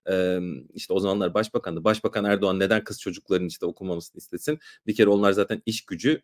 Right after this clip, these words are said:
En son tahlilde bu iş, e, ekonomidir, kapitalizmdir. İşte bu Amerikalıların işte ekonomi stupid,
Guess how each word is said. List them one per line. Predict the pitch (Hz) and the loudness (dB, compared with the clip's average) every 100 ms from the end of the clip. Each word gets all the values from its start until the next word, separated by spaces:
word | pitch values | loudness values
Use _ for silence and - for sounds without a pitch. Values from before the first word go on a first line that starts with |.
| - | -2
En | 117 107 | 0 0
son | - 127 | -2 -4
tahlilde | 117 90 87 95 151 | 0 -2 -2 -2 0
bu | 107 | 2
iş, | 143 - - | 0 -2 -6
e, | 98 | -2
ekonomidir, | 92 - 107 110 107 87 123 - | -2 -2 -2 -2 -2 -2 -4 -6
kapitalizmdir. | - - 107 107 90 80 113 | -14 -6 -2 -2 -4 -6 -8
İşte | - - 90 | -8 -10 -8
bu | 87 - 98 | -6 -6 -6
Amerikalıların | 95 85 87 87 - | -6 -6 -4 -4 -6
işte | - - 95 | -10 -6 -6
ekonomi | - 90 90 | -4 -6 -6
stupid, | - - - | -10 -14 -12